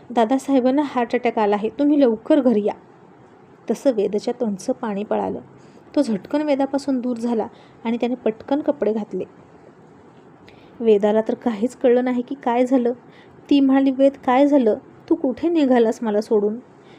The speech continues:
वेद गडबडीत त्याच्या गाडीची चावी, त्याचं पॉकेट सगळं घेऊन म्हणाला, "वेदा,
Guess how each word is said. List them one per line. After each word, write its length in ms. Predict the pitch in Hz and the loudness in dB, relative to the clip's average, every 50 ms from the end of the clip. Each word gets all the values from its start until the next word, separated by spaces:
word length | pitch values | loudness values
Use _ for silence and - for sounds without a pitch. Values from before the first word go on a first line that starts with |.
| - - - | -20 -14 -4
वेद 240 | 233 247 277 277 254 | 0 2 2 2 2
गडबडीत 440 | 226 262 262 247 233 269 285 302 285 - - | 0 2 2 4 2 2 2 0 -2 -4 -2
त्याच्या 220 | 262 247 - 269 247 | -2 0 0 0 2
गाडीची 340 | 247 233 220 226 226 - | 2 2 0 0 -2 -4
चावी, 360 | 233 - - 269 269 262 247 240 | -6 -2 0 2 2 2 0 -2
त्याचं 240 | - 208 - 233 | -2 -4 -4 -6
पॉकेट 420 | 214 - 240 247 247 - 240 233 226 | -4 -2 -2 -2 0 0 -2 -2 0
सगळं 340 | - - 233 214 240 262 262 | 0 0 2 2 4 2 2
घेऊन 340 | 233 247 226 220 233 254 | 0 -2 -2 -2 -2 -2
म्हणाला, 260 | 254 247 247 240 240 240 | -2 -4 -2 0 0 2
"वेदा, 300 | 233 220 220 226 254 | 2 2 2 2 0